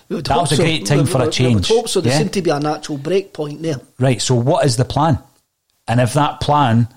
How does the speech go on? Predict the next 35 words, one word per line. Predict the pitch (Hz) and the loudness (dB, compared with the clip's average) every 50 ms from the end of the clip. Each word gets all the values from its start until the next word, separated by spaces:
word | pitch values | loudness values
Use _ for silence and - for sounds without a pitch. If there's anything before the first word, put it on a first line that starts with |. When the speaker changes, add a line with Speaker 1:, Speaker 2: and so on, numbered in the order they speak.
| _ - | _ -4
Speaker 2:
is | 123 104 | -2 0
in | 110 101 | 0 0
place, | - - 139 139 123 - | 0 2 0 2 2 2
which | - 123 113 - 123 | 0 -2 -2 -2 -2
it | 113 | -2
should | - - 165 165 135 - | 0 0 0 0 0 2
be | 120 127 | 0 2
at | 117 113 | 2 0
a | |
club | - - 127 113 101 | 0 -2 -2 0 0
like | 104 104 104 | -2 -2 -2
Celtic, | - - 127 123 120 - - 107 101 | 0 0 2 0 2 0 -2 -4 -4
you | 107 104 | -4 -2
bring | 107 120 131 | 0 2 2
the | 139 120 | 2 0
plan | - - 123 110 98 | 0 -2 -2 -2 -2
forward. | - - 110 117 123 104 - - - | -2 -2 -2 -2 -2 -4 -8 -10 -12
Speaker 1:
That, | - 175 180 180 | -12 -12 -10 -8
that's | 196 196 - - - | -10 -8 -8 -8 -8
my, | 190 151 147 - | -6 -8 -8 -8
that, | - 175 165 175 - - - 175 - - _ - - | -8 -10 -8 -8 -8 -10 -12 -14 -18 -18 _ -6 -6
have | 220 208 | -4 -2
they | 226 165 | -4 -2
got | 151 190 254 - - | 0 0 -2 -2 -4
a | - | -10
plan? | - - 151 135 131 127 - - - | -10 -8 -6 -6 -6 -8 -10 -8 -6
Was | 196 190 190 | -6 -4 -2
that | 214 202 170 - - | -2 -2 -2 -4 -6
plan | - 190 170 175 175 | -6 -6 -4 -4 -6
would | 165 170 165 | -6 -6 -6
have | 156 | -6
been | 156 151 156 165 | -6 -6 -4 -2
there? | 196 226 190 - - - - - - - - - - - - _ - | -2 -2 -2 -2 -6 -12 -20 -20 -20 -20 -20 -20 -20 -20 -20 _ -8
Um, | - 165 160 160 160 156 160 160 160 - - 147 - _ - - - - - - _ _ _ _ _ _ _ _ _ _ _ _ _ _ _ _ _ _ _ _ _ _ _ _ _ _ _ _ _ _ - - _ - | -6 -4 -2 -2 -2 -2 -2 -6 -6 -10 -18 -20 -20 _ -20 -20 -20 -20 -20 -20 _ _ _ _ _ _ _ _ _ _ _ _ _ _ _ _ _ _ _ _ _ _ _ _ _ _ _ _ _ _ -20 -20 _ -8
it, | 262 294 285 - - _ - _ | -6 -6 -6 -8 -16 _ -20 _